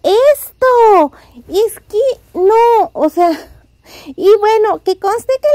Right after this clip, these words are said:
les enseñé, bueno, tallas grandes, tallas pequeñas, eh, señores gorditos, señores musculosos, ¿Dónde cabe esto? Se ven sucios, se ven desaliñados. Vean, por ejemplo,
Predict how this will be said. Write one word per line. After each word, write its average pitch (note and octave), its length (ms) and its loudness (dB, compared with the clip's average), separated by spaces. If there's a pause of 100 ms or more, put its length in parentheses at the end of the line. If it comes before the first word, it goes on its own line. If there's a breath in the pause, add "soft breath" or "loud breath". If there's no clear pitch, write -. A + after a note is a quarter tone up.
les F#4 180 -2
enseñé, D4 600 0
bueno, B3+ 280 -4
tallas D#4 440 -2
grandes, C4 520 -4
tallas A#3 380 -6
pequeñas, A#3 720 -2 (340 loud breath)
eh, G#3 180 0 (140)
señores A3+ 420 -2
gorditos, A#3 420 -4
señores A3 360 -4
musculosos, A#3+ 720 -4 (440 loud breath)
¿Dónde G#4+ 480 2
cabe C#5 580 2
esto? F4+ 520 0
Se G4 240 -2
ven G#4+ 340 -2
sucios, F4 680 -2
se C#4+ 120 -2
ven C4 220 -4
desaliñados. C#4 1000 -2
Vean, B3+ 220 -4
por E4 100 -2
ejemplo, D4 480 -4